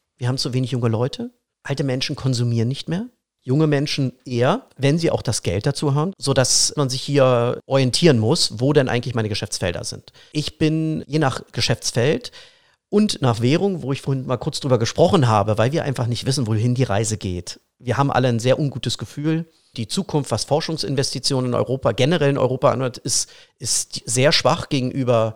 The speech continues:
Amerika und China. Und, äh, ich muss schauen, wo sind meine,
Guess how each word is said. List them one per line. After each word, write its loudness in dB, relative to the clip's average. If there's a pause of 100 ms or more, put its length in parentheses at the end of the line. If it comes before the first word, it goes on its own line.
(140)
Amerika -4
und -2
China. -2 (260)
Und, 0
äh, 4
ich -6
muss 0
schauen, 2
wo 0
sind -2
meine, 0